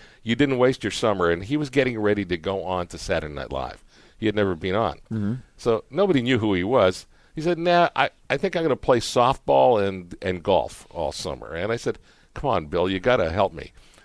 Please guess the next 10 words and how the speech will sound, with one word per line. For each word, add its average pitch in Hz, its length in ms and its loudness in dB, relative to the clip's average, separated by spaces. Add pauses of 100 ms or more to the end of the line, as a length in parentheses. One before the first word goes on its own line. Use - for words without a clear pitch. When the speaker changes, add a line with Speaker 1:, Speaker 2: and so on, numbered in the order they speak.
(140)
Speaker 1:
And, 90 440 -2
uh, 87 180 2
finally 127 360 0
talked 101 320 2
him 90 140 -4
into 82 520 -6 (840)
doing 87 240 -2
the 78 80 -8
film. 92 360 -2
And 85 360 -6